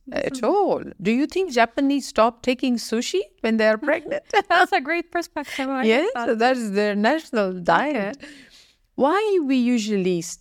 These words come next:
Speaker 1: talk about sushi or fish or uncooked things, that food poisoning is commonest with these things.
Speaker 2: Mm.
Speaker 1: Um, the more uncooked the food is,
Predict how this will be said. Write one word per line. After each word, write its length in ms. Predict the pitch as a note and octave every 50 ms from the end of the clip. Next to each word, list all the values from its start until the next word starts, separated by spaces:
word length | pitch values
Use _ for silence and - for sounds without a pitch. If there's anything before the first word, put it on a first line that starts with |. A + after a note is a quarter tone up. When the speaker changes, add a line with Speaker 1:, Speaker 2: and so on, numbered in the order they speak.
| _ -
Speaker 1:
talk 320 | - - F#3 E3+ F3 E3+
about 360 | E3 D3+ D3+ D#3+ D#3+ D#3 D#3 D#3
sushi 760 | - - - F3+ F3 F3 - - E3 D#3+ D#3+ D#3 D#3 D3 - -
or 520 | - C#3+ D3 D3 D3 D3 D3 D3 C#3+ C#3+ - _ _ _ _ _ _ _
fish 560 | _ - - F#3 F3+ - - - - - - -
or 560 | - D3 D3+ D3+ D3 C#3+ C#3+ C#3+ C#3+ D3 - - - -
uncooked 760 | - E3 F3 E3 E3+ - - D#3 D#3+ - - _ - - - _ -
things, 400 | F3 D#3+ D#3+ D#3 D#3 D3+ D3+ -
that 240 | - D#3+ E3+ F3 -
food 180 | - D#4 F4 - _ -
poisoning 440 | - C#4 C#4 A3+ G#3 G#3 F#3 F3+ D#3+
is 120 | D#3+ -
commonest 680 | - - - F#3+ E3 D#3 D3 C#3+ C#3 - - - - -
with 120 | D#3 D3+ C#3
these 220 | D3 D3 C#3+ -
things. 500 | - - C#4 C4 G#3+ G#3+ G#3+ G3 G3 - - _ _ - - - - - _ _ _ -
Speaker 2:
Mm. 200 | - D#3 D3 C#3+ C#3 C#3+ C#3+ C#3 -
Speaker 1:
Um, 60 | - -
the 80 | C#3 C3+
more 200 | C#3 C#3 C#3 C3+
uncooked 580 | C#3 C#3 C#3 B2+ - - A#2+ - - - -
the 60 | - D3
food 360 | - - D#3+ D3+ C#3+ C#3 D3
is, 520 | - - D3 D3 C#3+ C#3 C#3 C3+ C3 -